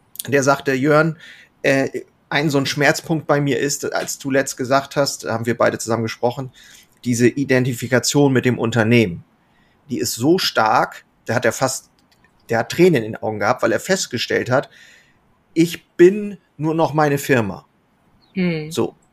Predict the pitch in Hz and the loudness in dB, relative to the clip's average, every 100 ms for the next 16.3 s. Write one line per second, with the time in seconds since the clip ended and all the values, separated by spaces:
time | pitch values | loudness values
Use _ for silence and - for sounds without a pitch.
0 | _ _ - 127 123 147 139 156 - - | _ _ 0 0 0 -4 -4 0 2 4
1 | 135 131 151 120 165 170 - _ _ _ | 2 0 -6 -4 -2 -2 -4 _ _ _
2 | _ _ 139 147 139 127 147 143 123 - | _ _ -2 -2 -2 -4 0 0 -2 0
3 | 185 180 175 170 127 123 143 - 139 127 | 2 2 0 -4 -4 -4 -4 -2 0 -2
4 | - 123 127 110 - _ - 143 127 139 | -6 -6 -4 -6 -8 _ -2 2 2 2
5 | 180 165 143 160 - 147 160 151 151 151 | 4 4 4 0 -2 0 2 2 2 2
6 | 147 147 - - _ _ 147 139 131 - | 2 -2 -12 -20 _ _ 0 0 0 0
7 | 143 127 - 175 170 - _ 147 143 - | 0 0 0 0 0 -10 _ -6 -6 -12
8 | - - - 170 170 160 147 151 - 220 | -20 -12 -4 2 4 4 0 -2 2 4
9 | 175 139 190 254 240 226 185 185 185 165 | 2 0 0 2 4 2 2 2 2 0
10 | 160 - 127 - - _ _ _ _ _ | 0 2 0 0 -10 _ _ _ _ _
11 | _ - 185 165 139 139 131 - - _ | _ -10 -6 0 2 2 0 -8 -18 _
12 | _ _ _ _ _ _ _ 127 - 151 | _ _ _ _ _ _ _ -10 -4 0
13 | 151 185 175 151 135 151 143 131 117 110 | 0 0 -2 -2 0 2 2 2 0 4
14 | 208 - 131 110 113 101 127 - 117 120 | 4 4 -2 0 0 0 -6 0 2 2
15 | 113 - 117 - 120 - 98 160 139 87 | 2 -2 -6 -8 -12 -12 -4 0 0 -2
16 | - 101 | -14 -16